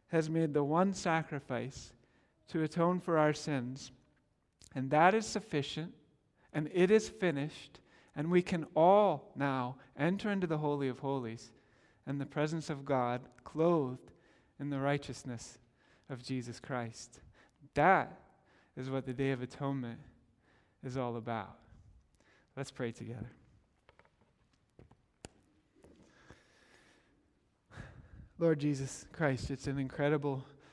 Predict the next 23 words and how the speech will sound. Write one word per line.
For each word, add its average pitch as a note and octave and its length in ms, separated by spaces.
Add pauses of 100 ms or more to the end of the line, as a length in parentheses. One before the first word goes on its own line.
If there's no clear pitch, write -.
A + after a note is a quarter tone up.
(140)
story. F3 800
I, C#3 280 (380)
I C#3 80
am C#3+ 140
in C#3+ 120
awe C#3+ 280
of C#3 140
it C#3+ 100
every C3 240
time C3+ 260
I B2 160 (520)
think D3+ 200
about C3+ 320
it C3 140
or B2 80
tell C#3+ 320
it. C#3+ 220 (960)
The C#3+ 140
audacity C#3+ 920
of C3 160
the C3 100
guilty C#3 640 (1500)
judging C#3+ 540